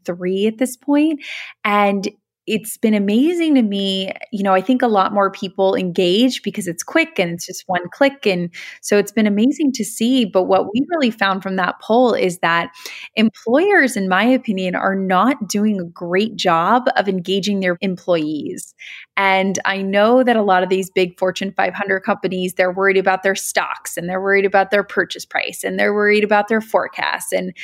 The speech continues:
but they're not worrying about their most important asset, which is their employees, because without a good employee base and without those good ideas coming from employees, nothing else matters.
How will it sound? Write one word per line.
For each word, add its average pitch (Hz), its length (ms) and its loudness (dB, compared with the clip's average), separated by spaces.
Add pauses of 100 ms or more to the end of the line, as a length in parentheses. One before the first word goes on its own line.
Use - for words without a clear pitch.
(380)
but 214 160 2
they're 233 180 2
not 240 300 2
worrying 240 340 2
about 196 260 2
their 214 120 2
most 196 360 -2
important 214 640 0
asset, - 600 -2
which 208 340 -2
is 294 200 2
their 262 180 2
employees, 214 1040 -2
because 202 340 -2
without 226 440 2
a 330 60 2
good 233 180 0
employee 226 560 0
base 131 440 -4
and 180 80 -2
without 220 360 0
those 254 240 -4
good 208 120 0
ideas 196 560 0
coming 190 300 -6
from 190 140 -6
employees, 190 640 0 (600)
nothing 339 380 2
else 208 240 -2
matters. 208 720 -2